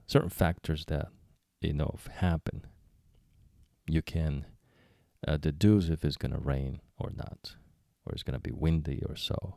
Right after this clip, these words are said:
and so forth. And then you have, you know, nature. So nature is something that men thinks they know, based on knowledge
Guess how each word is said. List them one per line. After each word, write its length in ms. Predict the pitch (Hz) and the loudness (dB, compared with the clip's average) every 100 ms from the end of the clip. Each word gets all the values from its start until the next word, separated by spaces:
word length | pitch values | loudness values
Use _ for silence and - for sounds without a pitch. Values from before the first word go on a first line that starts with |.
| - - | -12 -4
and 100 | - | -2
so 180 | - - | -2 -4
forth. 300 | - - - - _ - - _ _ _ _ _ _ | -10 -10 -12 -16 _ -20 -20 _ _ _ _ _ _
And 100 | - | 0
then 160 | 73 73 | 2 4
you 80 | 76 | 2
have, 260 | 73 69 - - _ - | 2 0 -6 -20 _ -6
you 60 | - | -2
know, 120 | 69 | 4
nature. 340 | 76 92 - | 6 4 2
So 140 | - 71 | -2 2
nature 380 | 87 151 - | 2 4 2
is 100 | 123 | 2
something 340 | - 101 - 87 | 4 4 4 2
that 100 | 76 | 2
men 280 | 78 80 80 | 2 2 2
thinks 460 | - 71 - - - - - _ _ _ _ _ _ | 0 0 -2 -8 -14 -20 -20 _ _ _ _ _ _
they 120 | 73 | 0
know, 280 | 65 64 - - _ _ _ _ _ _ _ - | 2 -2 -6 -16 _ _ _ _ _ _ _ 0
based 280 | 69 - | 2 4
on 120 | 87 90 | 4 8
knowledge 480 | 113 139 58 - | 6 6 0 -6